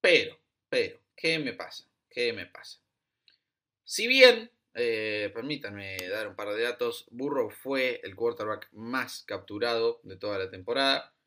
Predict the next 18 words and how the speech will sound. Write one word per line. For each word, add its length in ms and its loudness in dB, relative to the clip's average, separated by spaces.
En 240 -12
dieciséis 600 -6
partidos 400 -8
jugados, 500 -2
cincuenta 880 -12
y 120 -8
un 280 -4
sacks 800 -4
recibió. 720 -6
Eh, 1000 -4
y, 240 -8
y 60 -12
que 120 -4
los 100 2
Bengals 460 2
han 300 2
perdido 420 0
partidos 680 2